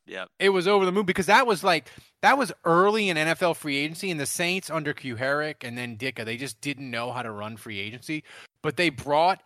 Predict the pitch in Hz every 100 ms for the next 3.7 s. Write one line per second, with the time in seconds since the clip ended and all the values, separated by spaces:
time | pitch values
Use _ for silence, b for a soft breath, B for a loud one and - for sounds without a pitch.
0 | - 143 143 135 117 120 139 135 123 113
1 | 104 - - 147 160 135 - 135 - 117
2 | - 117 107 123 139 123 110 - 120 139
3 | - 160 123 110 117 131